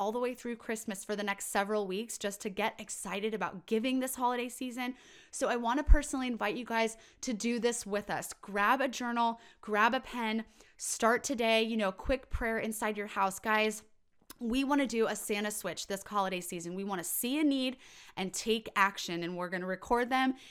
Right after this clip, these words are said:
in a journal or a notebook or wherever you wanna keep them as a way to get your family excited about giving this year. And I'm super excited too, because I know when you guys, when you guys, you know, activate and ignite this spirit of generosity inside you,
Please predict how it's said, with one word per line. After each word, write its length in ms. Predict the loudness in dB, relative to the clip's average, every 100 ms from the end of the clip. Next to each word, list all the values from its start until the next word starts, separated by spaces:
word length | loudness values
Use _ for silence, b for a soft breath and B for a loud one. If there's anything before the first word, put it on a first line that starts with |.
| B
in 100 | -4
a 60 | -4
journal 460 | 0 0 2 0
or 140 | 0 -4
a 20 |
notebook 500 | -2 -4 -2 -4 -2
or 60 | -2
wherever 260 | -2 -2
you 180 | -2 0
wanna 180 | 0 -2
keep 300 | -6 -8 -2
them 240 | -2 -2 B B B
as 220 | -2 0
a 40 | -2
way 220 | 0 0
to 80 | 0
get 240 | -2 -2
your 120 | -4
family 420 | -4 -4 -4 -6 -6
excited 560 | -8 -4 -2 0 0
about 340 | 0 0 0 -4
giving 300 | -2 -2 -4
this 240 | -8 -4
year. 260 | -2 -2 -4 B B -2
And 120 | 0
I'm 220 | 2 0
super 300 | 0 -4 -2
excited 400 | -4 -2 -2 -2
too, 220 | -4 -4 -4
because 300 | -6 -6 -6
I 120 | -6
know 440 | -2 0 2 2 0
when 200 | 0 0
you 100 | 2
guys, 340 | 2 0 -4 -4
when 180 | -2 0
you 80 | 0
guys, 360 | 0 0 -2 -10 _
you 160 | 0 2
know, 100 | 2 2
activate 580 | 0 0 -2 0 0 0
and 140 | -4
ignite 420 | -6 -4 -2 -2
this 180 | -4 -6
spirit 240 | -6 -4
of 100 | -6
generosity 520 | -6 -4 -2 -4 -4 -8
inside 380 | -6 -8 -6
you, 100 | -6